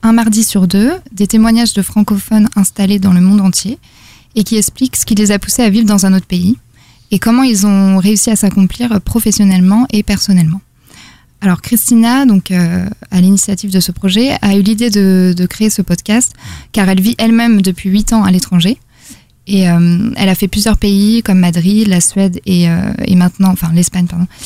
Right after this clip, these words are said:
et maintenant, euh, le Royaume-Uni. Et donc, elle trouvait qu'il manquait dans l'univers du podcast un podcast qui est, euh, entièrement dédié à la vie des Français à l'étranger.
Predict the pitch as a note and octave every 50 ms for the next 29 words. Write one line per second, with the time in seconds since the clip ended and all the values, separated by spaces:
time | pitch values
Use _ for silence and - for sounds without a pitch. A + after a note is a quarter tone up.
0 | - - - - - A3+ G3+ F#3+ F#3+ - - G#3+ G#3+ G#3 G3 F#3 F3+ F3+ F3 F3
1 | F3 F3 F3 F3+ F3+ F#3 F#3+ F#3 F#3 F3+ F3+ F#3 A#3 F#4 - _ _ _ _ _
2 | _ _ _ _ _ _ _ _ - - - A3 G#3 F#3 A3 B3+ C4+ B3 F#3 -
3 | - A3+ A3 C4 B3+ - A3+ G#3 G#3 A3 A3 - B3+ A3 G3 G3 G3 G3+ G#3+ G#3+
4 | A3+ A3 G3 F3+ - - F3 - - G#3+ A3 C4 C#4 - - - - G#3+ G3+ G3
5 | - G#3 - - - A3 A#3+ B3 - - - - - - F#3+ G3 F#3 E3+ E3 -
6 | - A3+ A#3+ - A#3+ A#3+ A3 A3 A3+ A3 F#3+ F#3+ F3+ F3+ F#3+ G#3 G#3+ G3 F3+ F3
7 | F3 E3+ F#3+ G3 G3 F3+ - - G3 F#3+ - G#3 G3 F3 E3+ - - - E3+ D#3+
8 | F3+ G#3+